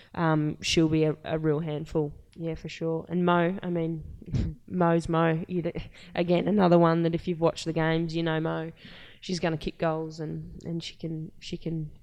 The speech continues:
kick 'em up there with absolutely the best of 'em. Yeah. And the thing too is that she,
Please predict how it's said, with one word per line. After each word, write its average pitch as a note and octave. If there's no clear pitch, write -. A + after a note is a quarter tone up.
kick -
'em E3
up -
there D#3+
with D#3+
absolutely E3
the E3
best D#3+
of D#3+
'em. D#3+
Yeah. E3+
And G#3+
the A3+
thing C4
too -
is F3+
that F3+
she, G#3